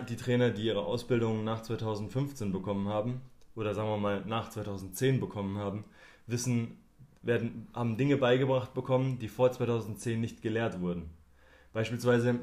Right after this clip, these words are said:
kann ich mich noch erinnern, in meiner Ausbildungszeit wurde immer davon gesprochen, dass man die Gelenke nicht strecken darf bei Kraftübungen.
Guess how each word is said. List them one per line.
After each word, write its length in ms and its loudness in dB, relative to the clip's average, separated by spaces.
kann 140 0
ich 60 2
mich 120 2
noch 160 0
erinnern, 260 2
in 60 0
meiner 240 0
Ausbildungszeit 640 -2
wurde 200 2
immer 180 0
davon 240 -4
gesprochen, 420 -2
dass 160 -4
man 160 -4
die 100 -4
Gelenke 380 0
nicht 240 -6
strecken 420 -4
darf 260 -6
bei 120 -4
Kraftübungen. 720 -6